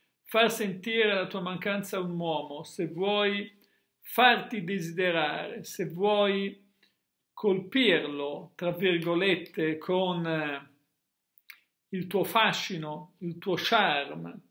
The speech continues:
devi appunto esercitare fascino, esercitare charme. Cara Malgasciona,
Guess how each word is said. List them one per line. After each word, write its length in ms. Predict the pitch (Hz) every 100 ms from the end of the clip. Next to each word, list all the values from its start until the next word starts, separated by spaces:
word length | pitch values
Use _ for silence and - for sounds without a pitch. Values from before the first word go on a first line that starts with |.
| _ _ _ _ -
devi 400 | 147 226 262 214
appunto 880 | 214 214 220 214 202 190 226 220 -
esercitare 1000 | 185 160 185 156 170 - 208 202 202 190
fascino, 760 | - 185 175 - 202 185 190 -
esercitare 760 | 185 165 165 165 - 190 165
charme. 680 | 160 208 165 165 170 170 - _ - - - _
Cara 400 | - 196 180 170
Malgasciona, 800 | 175 180 175 170 - 190 156 -